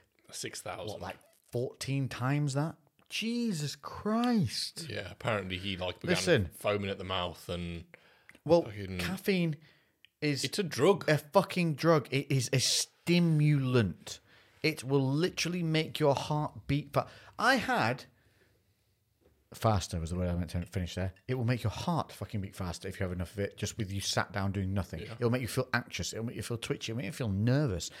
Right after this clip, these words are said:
Speaker 2: I had this because I'm so used to Nespressos. The Nespressos only have about sixty milligrams of caffeine in them.
Speaker 1: Mm-hmm.
Speaker 2: So if you think you're, you're a caffeine fiend 'cause you have three espre-, Nespressos a day,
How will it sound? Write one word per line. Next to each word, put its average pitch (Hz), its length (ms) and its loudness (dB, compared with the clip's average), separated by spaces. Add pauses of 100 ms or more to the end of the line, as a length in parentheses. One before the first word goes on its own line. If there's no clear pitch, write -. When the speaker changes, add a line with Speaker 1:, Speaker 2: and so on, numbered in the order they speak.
(260)
Speaker 2:
I 120 80 -2
had 147 200 0
this 101 240 -2
because 143 220 -2
I'm 147 80 2
so 151 140 0
used 147 220 -2
to 139 40 -6
Nespressos. 113 800 -2 (720)
The 127 80 -4
Nespressos 160 360 -4
only 123 140 -2
have 131 160 -2
about 107 240 -2
sixty - 260 -10
milligrams 87 380 -2
of 85 60 -10
caffeine 104 340 -6
in 71 100 -10
them. 67 140 -14 (140)
Speaker 1:
Mm-hmm. 107 140 -12 (240)
Speaker 2:
So 120 120 0
if 113 100 2
you 156 60 0
think 160 300 0
you're, 139 240 4 (100)
you're 120 160 2
a 113 60 2
caffeine 127 400 0
fiend 80 280 -2
'cause 90 200 2
you 87 80 0
have 92 140 0
three 101 220 -2
espre-, 101 380 -2
Nespressos 101 560 -2
a 82 60 -6
day, 78 240 -6